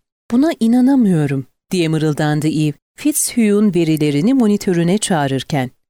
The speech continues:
Ekranda beliren yakışıklı yüzü inceledi ve başını iki yana salladı. "Ben buna inanmıyorum." diye tekrarladı. Doğum yerini ve tarihini taradığında önceki yüzyılın son on yılı içinde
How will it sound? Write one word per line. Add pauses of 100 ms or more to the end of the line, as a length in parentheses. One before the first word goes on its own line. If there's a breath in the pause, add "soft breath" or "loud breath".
Ekranda
beliren
yakışıklı
yüzü
inceledi (220)
ve
başını
iki
yana
salladı. (360)
"Ben
buna (140)
inanmıyorum."
diye
tekrarladı. (560)
Doğum
yerini
ve
tarihini
taradığında (220)
önceki
yüzyılın
son (100)
on
yılı
içinde